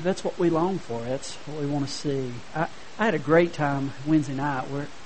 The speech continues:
having a great time with the study. I encourage you to come if you haven't been out.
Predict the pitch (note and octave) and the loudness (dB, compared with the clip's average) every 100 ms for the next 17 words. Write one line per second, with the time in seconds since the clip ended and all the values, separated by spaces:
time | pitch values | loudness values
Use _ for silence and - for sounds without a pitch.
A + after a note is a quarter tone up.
0 | - - - D3 C#3 D3 E3 - D3+ C#3+ | -12 -6 -2 0 2 2 2 0 -2 0
1 | C3+ B2 - - D3+ D3 C3+ A#2+ A#2+ D#3 | -2 -4 -8 -6 0 2 0 -4 -6 -2
2 | D3+ C#3+ C3 C3 D3 C#3+ C#3 C3 - C#3+ | 0 0 -4 -6 -2 0 0 -4 -8 -4
3 | C#3+ C3+ B2+ B2 B2+ C#3 | -4 -4 -6 -6 -4 -6